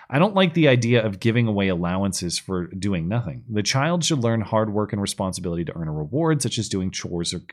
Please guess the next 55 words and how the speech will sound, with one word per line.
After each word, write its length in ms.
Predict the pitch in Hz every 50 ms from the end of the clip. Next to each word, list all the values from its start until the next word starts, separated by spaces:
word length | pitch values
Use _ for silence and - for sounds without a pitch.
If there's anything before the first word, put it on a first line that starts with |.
| - _
and, 240 | 95 87 80 80 76
uh, 100 | 73 - 82 -
getting 180 | 104 95 92
good 160 | 87 85 80 76
grades." 460 | - 110 113 110 107 101 90 - - - - - - - - - - _ _ _
"There 280 | 104 104 123 135 135 135
are 140 | 131 131 127
parents 360 | 113 135 196 254 277 - -
who 80 | 185 170
will 80 | 147
give 260 | 131 120 139 151 151
their 140 | 147 151 139
entire 360 | 131 120 - - - 175 202
fortune 400 | - - 151 151 151 - - 135
to 80 | 120 123
their 140 | 117 117 110
children 400 | - - - 139 135 127 120 117
in 100 | 113 110
their 140 | 107 104 101
will, 440 | 98 107 113 113 110 107 101 101 - - - _
while 160 | - 110 107 107
other 220 | 117 120 156 151
parents 420 | - 139 135 131 127 123 120 120
will 120 | 117 113 117
give 240 | 104 104 113 107 110
it 100 | 110 -
all 260 | - 107 110 113 113
away 380 | 113 104 107 107 104 104 107 104
and 220 | 95 98 92 92
leave 220 | 95 104 104 98 101
nothing 460 | 101 101 104 113 113 113 - 113 107
in 80 | 104 101
order 180 | 101 101 95
to 60 | 92 92
teach 260 | - - 107 - -
their 80 | 104 95
children 340 | - - 107 101 95 95 92
about 240 | 90 87 87 87
independence. 600 | - 104 98 87 - - 101 101 95 90 87 87 82 - - - - -
What 120 | 147 190
are 40 | 247
your 100 | 254 -
stances 480 | - - 151 151 147 143 135 131 113
on 160 | 123 113 110 107
this, 220 | 107 104 98 -
and 160 | - 110 98 92
how 240 | 87 117 113 113
will 160 | 123 120 120 117
you 100 | 110 101
guys 260 | 104 104 101 95 -
handle 300 | - 104 104 101 98 95
your 120 | 92 90 87
children's 520 | - - 101 98 95 95 87 85 85 -
finances?" 540 | - 95 92 95 92 87 80 - 82 80 90
Well, 280 | 113 117 - - -